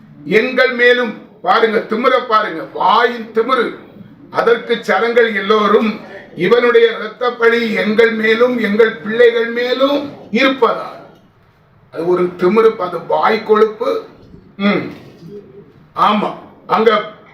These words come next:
தனக்கு மட்டும் வந்தா போதா, ஜனங்களுக்கு மறட்டு.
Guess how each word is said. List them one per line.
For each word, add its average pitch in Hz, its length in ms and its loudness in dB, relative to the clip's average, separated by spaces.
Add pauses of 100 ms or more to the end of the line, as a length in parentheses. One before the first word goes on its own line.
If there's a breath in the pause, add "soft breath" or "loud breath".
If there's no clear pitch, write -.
(480)
தனக்கு 240 400 0
மட்டும் 262 300 2
வந்தா 262 280 -2
போதா, 240 460 2
ஜனங்களுக்கு 285 480 -2
மறட்டு. 254 480 0